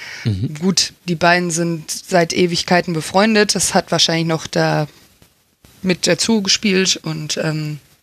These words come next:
Speaker 1: Mhm.
Speaker 2: ich glaube, der Mannschaft wurde es schon vor dem Spiel in Dortmund gesagt, äh, war das der Saisonabschluss? Ich bin mir gerade überhaupt nicht sicher.
Speaker 1: In der
Speaker 2: <laughs> Schon
Speaker 1: letzten
Speaker 2: so lange
Speaker 1: Saison,
Speaker 2: her.
Speaker 1: ja. Mhm.
Speaker 2: Genau, ähm, und da war halt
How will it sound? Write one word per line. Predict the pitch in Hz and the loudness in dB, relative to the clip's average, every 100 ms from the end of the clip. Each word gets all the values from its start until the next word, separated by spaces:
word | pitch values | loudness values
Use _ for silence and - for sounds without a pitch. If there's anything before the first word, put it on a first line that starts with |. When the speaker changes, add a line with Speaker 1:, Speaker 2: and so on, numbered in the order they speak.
| _ | _
Speaker 1:
Mhm. | 120 107 196 - - - - - - - - - _ _ | -2 0 -2 -8 -16 -16 -20 -20 -20 -20 -20 -20 _ _
Speaker 2:
ich | - - | -12 0
glaube, | 190 190 214 | 4 4 4
der | 196 180 | 4 4
Mannschaft | 190 214 214 - | 2 2 0 2
wurde | 202 208 | 0 2
es | - | 2
schon | - 196 196 | 2 0 0
vor | - 196 190 | 4 4 4
dem | 180 180 180 180 170 | 2 0 0 -2 -2
Spiel | 170 - 202 214 226 | -2 -2 0 2 2
in | 233 208 | 2 4
Dortmund | 202 214 254 247 | 2 2 -4 -2
gesagt, | 233 226 233 254 - - | -2 0 0 0 -4 -2
äh, | 220 | -2
war | 208 208 208 214 - _ _ _ _ _ _ _ 170 | 0 0 -2 -4 -12 _ _ _ _ _ _ _ -10
das | 165 | -8
der | 180 | -8
Saisonabschluss? | 175 170 180 208 - 233 - | -8 -6 -6 -6 -6 -6 -8
Ich | - | -8
bin | 180 | -8
mir | 170 | -8
gerade | 170 160 | -8 -8
überhaupt | 170 - | -8 -8
nicht | 160 | -10
sicher. | 226 - 302 - - - 339 - - | -8 -8 -10 -6 -4 2 0 0 -2
Speaker 1:
In | 127 | 0
der | 113 | 2
Speaker 2:
<laughs> | 117 | 2
Schon | 339 | 2
Speaker 1:
letzten | 262 | 2
Speaker 2:
so | |
lange | 156 98 | 2 2
Speaker 1:
Saison, | 90 | 0
Speaker 2:
her. | 226 | 0
Speaker 1:
ja. | 95 87 - | 0 -2 -2
Mhm. | 117 170 - | -2 -2 -2
Speaker 2:
Genau, | 196 196 196 226 240 - | -4 0 0 2 0 0
ähm, | 208 202 208 208 214 _ - - - - | 0 2 0 -4 -6 _ -20 -20 -20 -18
und | - 214 214 | -4 2 4
da | 214 | 4
war | 233 | 6
halt | 240 233 - | 4 2 0